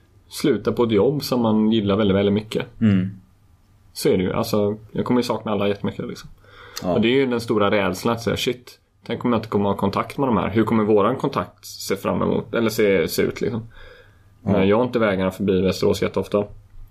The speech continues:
Speaker 2: Nej,
Speaker 1: Eh,
Speaker 2: ja.
Speaker 1: och du har ju ditt barn där, liksom, så du kommer inte åka till Stockholm, liksom.
Speaker 2: Nej.
Speaker 1: Så
Speaker 2: Nej, men det, det
Speaker 1: spela
Speaker 2: har jag
Speaker 1: online,
Speaker 2: tänkt på
Speaker 1: få
Speaker 2: också.
Speaker 1: spela online-spel.
Speaker 2: Ja. Nej, men,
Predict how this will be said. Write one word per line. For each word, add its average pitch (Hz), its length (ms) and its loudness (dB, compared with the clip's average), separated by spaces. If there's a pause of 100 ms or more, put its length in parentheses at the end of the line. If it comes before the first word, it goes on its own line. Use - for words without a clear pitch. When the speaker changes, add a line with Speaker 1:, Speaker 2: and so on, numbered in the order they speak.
Speaker 2:
Nej, 101 140 0
Speaker 1:
Eh, 92 80 2
Speaker 2:
ja. 92 280 2
Speaker 1:
och 98 100 4
du 107 120 6
har 107 140 4
ju 104 80 4
ditt 98 180 0
barn 107 220 2
där, 92 140 0
liksom, - 240 -6
så 98 80 0
du 101 100 2
kommer 107 180 2
inte 101 120 0
åka - 180 -2
till - 120 -10
Stockholm, - 560 -4
liksom. - 240 -12 (180)
Speaker 2:
Nej. 101 300 0 (200)
Speaker 1:
Så 98 520 2 (1600)
Speaker 2:
Nej, 139 160 0
men 147 140 0
det, 113 60 2 (200)
det - 60 -10
Speaker 1:
spela 131 260 2
Speaker 2:
har 113 60 0
jag 113 100 0
Speaker 1:
online, 107 140 0
Speaker 2:
tänkt 101 140 -6
på 110 80 -2
Speaker 1:
få 110 60 0
Speaker 2:
också. 110 120 -4
Speaker 1:
spela 104 200 2
online-spel. 98 420 -2 (340)
Speaker 2:
Ja. 113 400 0 (1080)
Nej, 143 100 0
men, 139 280 2